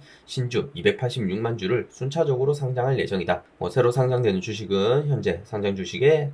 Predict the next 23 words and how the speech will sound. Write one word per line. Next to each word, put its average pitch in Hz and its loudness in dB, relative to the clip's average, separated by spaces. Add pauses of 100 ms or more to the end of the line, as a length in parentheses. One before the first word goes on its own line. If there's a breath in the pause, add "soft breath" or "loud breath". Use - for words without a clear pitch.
구 185 -8
프로 135 0
가까이에 80 0
달하는 85 -6
물량이다. 101 0 (200 loud breath)
지난 127 4
이천이십일 135 0
년 - 2 (160)
십일월 117 0
삼십 135 0
일 127 2 (260 loud breath)
백이십 113 -2
원 113 0
규모에 98 2
발행한 90 0 (120)
구 127 4
회 127 8
무기명시 98 0
이권부 92 0
무보증 90 -4
전환사채 95 -4
중 107 -8 (200)
총 87 -2